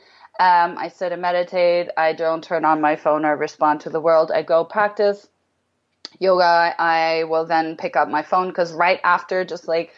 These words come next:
there's good research around this too. After exercise, so you have a solid two-hour window of, of heightened focus. So usually I just kind of have my food ready to go and I sit down and work immediately in front of the computer, 'cause I can crank out so much work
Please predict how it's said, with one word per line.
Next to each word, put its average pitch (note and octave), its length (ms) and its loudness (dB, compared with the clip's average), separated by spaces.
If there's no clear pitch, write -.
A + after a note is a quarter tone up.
there's B3+ 160 0
good C4 160 0
research A3+ 400 2
around D#3+ 220 2
this D3 180 -6
too. F3+ 180 -6
After G#3+ 380 0
exercise, F3+ 580 -6
so F#3 80 -8
you E3 160 -6
have D#3+ 420 2
a D#3+ 320 4
solid G3+ 440 0
two-hour F3+ 420 2
window E3+ 360 -2
of, D#3+ 260 -2
of D#3 140 0
heightened E3+ 360 -4
focus. G#3+ 420 -2
So F3+ 260 2
usually A3+ 640 4
I F#3+ 160 2
just F#3 200 -8
kind F#3+ 180 -4
of E3+ 100 0
have F#3+ 260 -2
my F3+ 160 -2
food F#3+ 360 -4
ready F3 300 2
to E3+ 120 -6
go E3+ 280 4
and F3 120 -2
I D#3+ 80 0
sit F3 360 -6
down E3 360 2
and D3+ 200 -6
work E3 320 2
immediately E3+ 800 0
in A3 80 2
front F3+ 220 0
of E3+ 80 0
the E3+ 100 -2
computer, E3+ 460 -2
'cause F3 180 -10
I E3+ 80 -2
can F3 160 -6
crank E3+ 300 -2
out F3 260 0
so - 260 -2
much E3+ 300 -2
work D#3 340 0